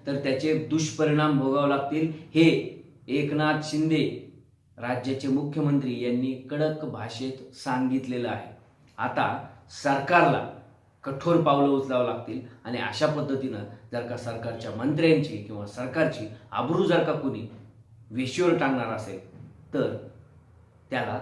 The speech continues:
धडा शिकवावा लागेल. पाटील, जाता जाता एकच सांगतो, तुम्ही खरोखरच चुकलात. तुमचं आंदोलन राईट ट्रॅकवर होतं,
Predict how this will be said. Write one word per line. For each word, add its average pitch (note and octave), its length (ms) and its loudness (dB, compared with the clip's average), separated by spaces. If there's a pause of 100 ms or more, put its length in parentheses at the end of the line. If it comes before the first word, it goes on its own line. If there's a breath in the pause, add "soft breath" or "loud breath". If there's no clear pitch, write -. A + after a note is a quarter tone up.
(140)
धडा B2 240 -2
शिकवावा G2+ 380 -8
लागेल. - 280 -16 (1200)
पाटील, A#2+ 540 -2 (520)
जाता A#2+ 280 -10
जाता B2+ 240 -2
एकच A#2 340 -4
सांगतो, - 440 -16 (200)
तुम्ही C#3 260 -6
खरोखरच A#2 560 -8
चुकलात. - 360 -20 (800)
तुमचं C3+ 260 -2
आंदोलन C#3 560 4
राईट C3+ 220 0
ट्रॅकवर A#2+ 340 -6
होतं, G2+ 300 -12